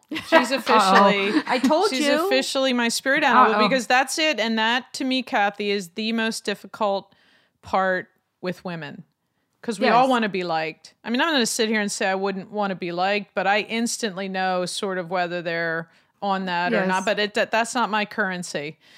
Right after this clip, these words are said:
Speaker 2: And don't ever like me, but I think respect me.
Speaker 1: Absolutely.
Speaker 2: And, and,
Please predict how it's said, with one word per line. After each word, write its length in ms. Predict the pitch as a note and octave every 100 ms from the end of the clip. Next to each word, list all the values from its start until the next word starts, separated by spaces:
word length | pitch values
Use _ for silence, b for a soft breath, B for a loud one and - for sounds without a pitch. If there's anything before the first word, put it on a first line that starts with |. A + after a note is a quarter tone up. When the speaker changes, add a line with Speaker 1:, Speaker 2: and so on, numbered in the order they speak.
| b G3+
Speaker 2:
And 140 | A3
don't 180 | A#3 B3+
ever 240 | B3+ C#4+ C4
like 340 | A3+ C4 -
me, 320 | G3+ E3+ D#3+
but 180 | D#3+ G3
I 80 | F#3+
think 340 | F#3+ A3 G3+ -
respect 580 | F3 F3 - E3+ E3+ -
me. 320 | A#3 - F3+ -
Speaker 1:
Absolutely. 460 | G#3+ A3 A#3 G#3+ G3
Speaker 2:
And, 460 | F#3+ F#3 F#3 F3 -
and, 320 | G3+ F#3+ F#3